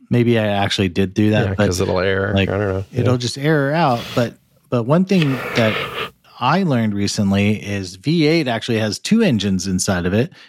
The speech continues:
Speaker 1: It has a legacy one and it has a new one. And so if you use script type module, it puts you on this whole new JavaScript engine inside V eight that's fast path, that's, like, fast, like,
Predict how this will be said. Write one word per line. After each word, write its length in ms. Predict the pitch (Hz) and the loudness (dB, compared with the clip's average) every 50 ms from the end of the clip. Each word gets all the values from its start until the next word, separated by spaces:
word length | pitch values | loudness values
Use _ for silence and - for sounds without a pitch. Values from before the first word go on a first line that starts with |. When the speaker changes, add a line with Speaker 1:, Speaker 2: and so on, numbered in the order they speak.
| _ - | _ -6
Speaker 1:
It 40 | 104 | -2
has 140 | 113 120 117 | -2 0 0
a 80 | 117 | 0
legacy 480 | 101 113 156 170 143 139 - - 120 107 | 0 0 0 2 2 -2 -2 0 -2 0
one 340 | 98 95 95 101 113 131 131 - - - _ _ - | 0 0 2 2 2 0 0 -4 -14 -20 _ _ -6
and 100 | 120 123 | -4 -2
it 40 | |
has 160 | 123 135 131 139 | 0 0 0 0
a 40 | |
new 280 | 127 135 156 214 226 180 | 0 2 4 4 4 4
one. 360 | 123 95 92 92 92 95 92 - _ _ - _ - | 2 0 -2 -4 -4 -6 -6 -8 _ _ -20 _ -6
And 100 | - 113 | -4 0
so 120 | - 139 131 | 0 0 0
if 120 | 123 - | 0 0
you 60 | 123 | -2
use 260 | 120 120 127 127 120 | 0 2 2 0 0
script 340 | - - - 170 170 - - - | -2 -4 -2 -2 -2 -2 -2 -2
type 240 | 143 131 117 - | -2 -2 -2 0
module, 640 | 110 123 139 165 175 143 110 107 95 98 117 151 147 _ _ _ _ _ _ _ - | 0 2 2 2 2 0 0 0 0 0 0 -2 -4 _ _ _ _ _ _ _ -2
it 180 | 185 202 190 - | -2 -2 0 0
puts 240 | - 151 - - - | -2 -2 0 0 -2
you 80 | 139 | 0
on 160 | 127 131 139 | 0 0 0
this 200 | 139 135 - - - | 0 0 -2 -4 -6
whole 320 | - - 180 208 214 202 | -6 -2 0 2 2 2
new 260 | 190 202 190 190 185 | 2 2 2 2 0
JavaScript 600 | 165 - 165 156 165 160 151 - - 139 - - 131 | 0 0 0 0 0 -2 -2 -2 -4 -4 -4 0 0
engine 300 | 127 127 117 120 120 127 | 0 2 2 0 0 0
inside 520 | 131 139 147 139 - - 135 131 127 110 104 | 2 2 0 0 0 -2 -2 -2 -2 -2 -2
V 220 | 123 117 117 131 | 0 2 2 2
eight 260 | 147 131 113 113 - - - - _ - | 2 2 0 -2 -6 -12 -20 -20 _ -4
that's 240 | 117 110 - - | -4 -2 -2 -4
fast 400 | - - - 147 - - - - | -6 -2 0 0 0 0 -4 -2
path, 300 | - 113 98 87 - - _ _ - - | -2 -2 -2 -2 -6 -10 _ _ -12 -4
that's, 240 | - 104 - - | -4 -4 -2 -2
like, 200 | 120 107 92 - _ | -2 -2 -4 -6 _
fast, 560 | - - 165 135 - - - - - - - - - | -4 -2 0 0 0 -2 -6 -10 -10 -12 -14 -10 -2
like, 220 | - 110 95 - | 0 0 0 -2